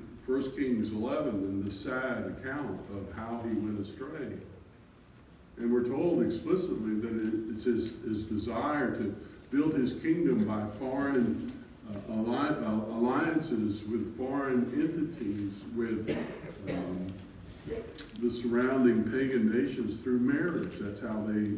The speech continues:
solidified, uh, their treaties. And not only did he marry these women, he adopted their gods and he worshiped them.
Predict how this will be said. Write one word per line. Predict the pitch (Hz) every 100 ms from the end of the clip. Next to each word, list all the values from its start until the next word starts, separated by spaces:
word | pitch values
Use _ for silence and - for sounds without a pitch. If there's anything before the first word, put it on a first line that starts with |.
| - -
solidified, | - 107 113 123 - 95 85 80 80 78 - - - - - -
uh, | 87 87 87 87 92
their | 98 92
treaties. | - - 143 151 101 - - - - - - - - - - - - - - - - - 101
And | 113
not | 127
only | 139 139 131
did | 123 120
he | 127 110 -
marry | 110 117 147 175 170 123
these | 110 107
women, | 110 107 107
he | 110 120
adopted | 117 117 117 131 135 135 131
their | 127
gods | 123 123 - 120 113 101 - - - - - -
and | 117
he | 113 123 120 - - 110
worshiped | 107 185 175 - - -
them. | - -